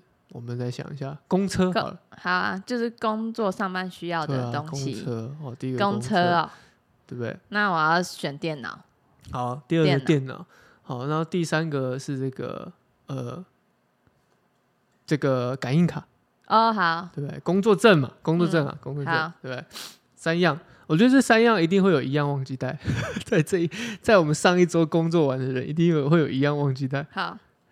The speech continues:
Speaker 1: 因为
Speaker 2: 公车。
Speaker 1: 因为十，十几天的，突然，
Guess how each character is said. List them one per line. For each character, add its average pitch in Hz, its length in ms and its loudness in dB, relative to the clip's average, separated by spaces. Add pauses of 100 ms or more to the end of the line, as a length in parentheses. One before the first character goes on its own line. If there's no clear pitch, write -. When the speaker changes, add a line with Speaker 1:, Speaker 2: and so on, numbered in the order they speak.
(320)
Speaker 1:
因 - 80 2
为 196 80 4
Speaker 2:
公 202 120 -2
车。 185 400 -10
Speaker 1:
因 190 120 -2
为 208 80 0
十， 165 380 -4
十 170 240 -2
几 156 160 -6
天 160 200 -2
的， 143 300 -2 (240)
突 170 120 -2
然， 160 220 0